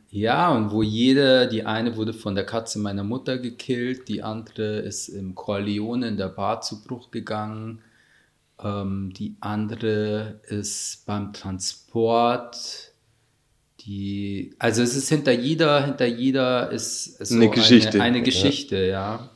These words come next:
Speaker 3: Aber das ist doch schön. Also
Speaker 1: Ja,
Speaker 3: muss man,
Speaker 1: tatsächlich.
Speaker 3: kannst du doch mal
Speaker 1: Eventuell.
Speaker 3: ausstellen als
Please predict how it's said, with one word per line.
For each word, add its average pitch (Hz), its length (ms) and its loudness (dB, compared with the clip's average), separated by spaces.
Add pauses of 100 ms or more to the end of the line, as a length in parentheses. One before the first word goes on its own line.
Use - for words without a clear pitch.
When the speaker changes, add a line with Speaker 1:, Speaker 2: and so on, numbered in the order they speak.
(120)
Speaker 3:
Aber 85 160 0
das 87 180 0
ist 107 140 -8
doch 110 100 -2
schön. 95 380 2
Also 78 220 -2
Speaker 1:
Ja, 117 140 6
Speaker 3:
muss 151 100 4
man, - 60 -2 (120)
Speaker 1:
tatsächlich. 87 460 0
Speaker 3:
kannst 104 240 0
du 117 120 4
doch - 220 2
mal 90 140 2
Speaker 1:
Eventuell. - 140 2
Speaker 3:
ausstellen 90 580 0
als - 400 -10